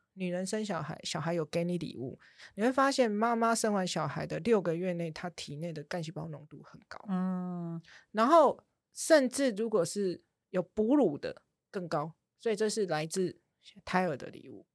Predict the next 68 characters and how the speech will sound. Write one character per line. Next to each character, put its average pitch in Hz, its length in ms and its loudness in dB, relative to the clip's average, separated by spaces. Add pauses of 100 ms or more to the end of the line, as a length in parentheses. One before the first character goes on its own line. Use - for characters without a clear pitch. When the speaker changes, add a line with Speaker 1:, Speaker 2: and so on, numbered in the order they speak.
(140)
Speaker 1:
然 214 120 2
后 277 180 8
那 294 120 4
个 254 100 8
时 214 160 4
候 220 220 4
你， 175 240 -6 (360)
其 262 140 4
实 254 220 4
吼， 185 200 4
我 254 100 6
鼓 208 180 0
励 233 160 4
你 180 80 2
们 160 240 -4
六 226 140 8
个 208 100 6
月 233 200 6
内 220 200 4
吼， 170 180 0
要 220 120 0
做 220 240 4
脸 156 100 2
的 151 100 -2
去 208 180 -2
做 196 260 2
脸， 143 240 -6
吼， 196 160 2
要 233 80 6
打 180 180 6
电 240 180 10
波 226 200 6
去 233 160 0
打 170 160 4
电 208 200 4
波， 214 120 2 (220)
Speaker 2:
<laughs> - 180 -12
对。 - 80 -14
Speaker 1:
很 349 340 8
有 311 240 10
效。 269 460 8
你 277 80 2 (140)
打 320 200 10
什 330 120 8
么 254 300 8
有 240 140 10
效 302 220 10
什 220 220 6
么， 156 220 -2 (280)
吼。 190 300 8 (420)
啊， 339 220 8
所 381 200 4
以， 254 100 2
但 370 160 8
是 359 60 4
六 320 200 10
个 226 120 8
月 269 180 8
之 254 180 6
后， 254 180 8
这 226 100 2
个 202 100 4
效 220 200 6
应 202 100 2
就 196 100 0
渐 185 180 -4
渐 156 140 -4
下 - 160 -8